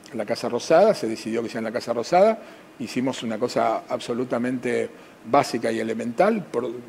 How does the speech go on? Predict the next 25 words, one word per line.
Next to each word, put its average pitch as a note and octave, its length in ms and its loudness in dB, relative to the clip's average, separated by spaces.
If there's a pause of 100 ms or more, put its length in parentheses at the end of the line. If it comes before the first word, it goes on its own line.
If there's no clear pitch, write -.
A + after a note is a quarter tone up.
(300)
corralito A#2+ 560 2
por A#2 140 -2
donde A#2 160 -2
pasaba B2+ 320 2
la B2 100 4
gente. F#3 500 0 (800)
Hablaban B2+ 340 2
de B2+ 100 -2
la A#2+ 120 0
cuidada C#3+ 540 4
puesta C3 280 0
de A#2 100 -4
cámaras, C#3+ 640 0 (840)
cuatro B2+ 280 4
esquinas, D3+ 480 0
una B2 180 -2
cámara C3+ 300 6
en B2 60 2
una A#2+ 100 0
esquina, D3 340 -4
una A2+ 160 -8
cámara B2+ 300 -4
en B2 80 -2
la B2 100 0
otra, E3+ 460 4